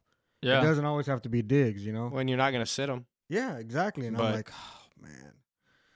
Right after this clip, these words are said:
Speaker 2: So you have to play him. But, yeah, it, it definitely, in that semifinal round, it costed me. But
Speaker 1: Yeah.
Speaker 2: then I, I kept him in there and blew out that third place victory. So
Speaker 1: <laughs>
Speaker 2: I knew I had a strong team.
Speaker 1: You got,
Speaker 3: Yeah, he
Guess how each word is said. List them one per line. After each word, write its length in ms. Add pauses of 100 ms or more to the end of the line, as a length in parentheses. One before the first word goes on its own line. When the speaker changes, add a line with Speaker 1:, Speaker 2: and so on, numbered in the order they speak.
(100)
Speaker 2:
So 300
you 180
have 200
to 100
play 240
him. 160
But, 160
yeah, 220
it, 220
it 120
definitely, 440
in 100
that 180 (200)
semifinal 720
round, 340 (140)
it 140
costed 360
me. 200 (960)
But 140
Speaker 1:
Yeah. 60
Speaker 2:
then 160
I, 80 (160)
I 100
kept 240
him 140
in 100
there 220
and 220 (500)
blew 260
out 140
that 160
third 200
place 220
victory. 400
So 300
Speaker 1:
<laughs> 40 (600)
Speaker 2:
I 80
knew 160
I 80
had 100
a 40
strong 260
team. 240
Speaker 1:
You 160
got, 240
Speaker 3:
Yeah, 60
he 60